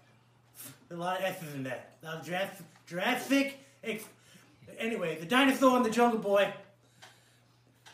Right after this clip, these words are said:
versus Wardlow and the M J F. The little million dollar man, Ted DiBiase, wannabe looking motherfucker. He a good guy, though.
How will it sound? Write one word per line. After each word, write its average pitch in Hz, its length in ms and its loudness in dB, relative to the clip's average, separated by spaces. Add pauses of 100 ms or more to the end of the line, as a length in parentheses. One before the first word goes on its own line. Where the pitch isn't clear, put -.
(100)
versus 220 300 0
Wardlow 254 1000 8 (120)
and 240 160 0
the 226 100 -2
M 233 300 2
J 208 280 0 (120)
F. - 380 -2 (1040)
The 147 100 -6
little 185 220 -2
million 214 320 2
dollar 196 280 2
man, 202 360 2
Ted 185 180 -2
DiBiase, 180 500 -2
wannabe 180 440 -4
looking 170 260 -8
motherfucker. 143 460 -6 (1800)
He 147 80 -20
a 139 80 -18
good 160 120 -14
guy, 147 240 -6
though. 120 160 -12